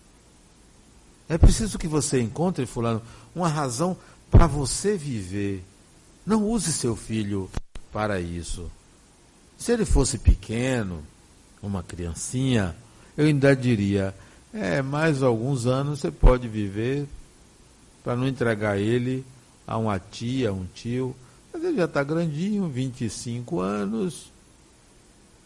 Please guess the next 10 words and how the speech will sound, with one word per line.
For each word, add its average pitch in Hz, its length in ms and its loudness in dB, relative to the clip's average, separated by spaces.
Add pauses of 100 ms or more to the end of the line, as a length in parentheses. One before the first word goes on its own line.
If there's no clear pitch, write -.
(360)
Especial, 170 1120 0 (300)
tem 127 160 -2
um 123 120 -8
déficit 104 880 -4
cognitivo, 151 1120 -6 (1160)
toma 113 260 -2
remédio. 156 920 -2 (1800)
Não. 98 320 -2 (920)
Encontre 135 560 2
você 107 580 -4